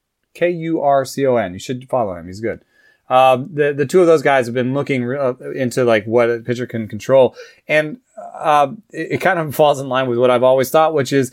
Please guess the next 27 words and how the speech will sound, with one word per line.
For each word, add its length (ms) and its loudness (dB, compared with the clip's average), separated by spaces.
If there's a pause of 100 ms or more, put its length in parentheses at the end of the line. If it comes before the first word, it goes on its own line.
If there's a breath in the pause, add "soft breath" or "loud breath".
(260 soft breath)
uh, 240 4 (180)
they 160 6
can 160 -2
control 500 2
launch 320 2
angle 440 2
by 340 0
where 240 2
they 120 0
throw 240 -2
in 60 -4
the 80 -6
zone, 440 -4
and 120 -6
they 80 -2
can 140 -8
th-, 240 -14
control 380 0
exit 260 0
velocity 400 -2
by 60 0
where 180 0
they 100 -2
throw 200 -8
in 80 -10
the 40 -12
zone. 400 -4